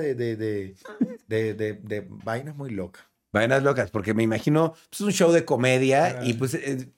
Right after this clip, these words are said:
Speaker 2: se presta para que pasen muchas cosas y a veces toma la gente, ¿no? Entonces me imagino,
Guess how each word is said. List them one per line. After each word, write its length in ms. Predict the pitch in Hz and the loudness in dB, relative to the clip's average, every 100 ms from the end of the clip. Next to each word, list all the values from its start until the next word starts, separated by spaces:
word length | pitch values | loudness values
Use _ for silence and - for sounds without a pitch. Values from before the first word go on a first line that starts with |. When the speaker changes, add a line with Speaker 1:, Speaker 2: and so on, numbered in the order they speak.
| - | -14
Speaker 2:
se 140 | - 123 | -6 -2
presta 340 | - 139 - 139 | 0 0 0 0
para 100 | 120 | -2
que 80 | 104 | -2
pasen 280 | 120 127 | -4 -2
muchas 260 | 123 120 117 | -6 -6 -8
cosas 360 | - 110 127 127 | -4 -2 -4 -4
y 300 | 123 110 - - | -8 -8 -10 -2
a 80 | 110 | 0
veces 260 | 135 147 - | 2 0 -4
toma 220 | 101 95 | -2 -2
la 120 | 90 | -2
gente, 340 | 160 175 110 | 0 0 0
¿no? 120 | 101 131 | -4 -4
Entonces 240 | 120 120 | -4 -4
me 40 | 107 | -4
imagino, 480 | 92 104 110 98 | -6 -6 -6 -6